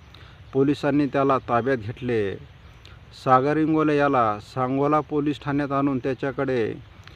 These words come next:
चौकशी केली, पण तो सुरुवातीला पोलिसांना उडवाउडवीचे उत्तरे देऊ लागला.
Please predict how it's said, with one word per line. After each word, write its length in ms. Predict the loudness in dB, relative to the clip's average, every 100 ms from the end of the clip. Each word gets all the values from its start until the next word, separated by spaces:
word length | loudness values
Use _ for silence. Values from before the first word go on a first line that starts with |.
| -20 -2
चौकशी 460 | 0 0 0 -2 -2
केली, 420 | -2 0 0 -2
पण 300 | -4 -4 -4
तो 440 | -2 0 0 0
सुरुवातीला 720 | -4 -4 -2 0 0 0 -2
पोलिसांना 760 | -2 -4 -6 -4 -4 -2 -2 -2
उडवाउडवीचे 800 | -4 -2 -2 -2 -2 -4 -4 -4
उत्तरे 440 | -4 -4 -6 -4 -4
देऊ 220 | -4 -4
लागला. 540 | -4 -2 0 0 -2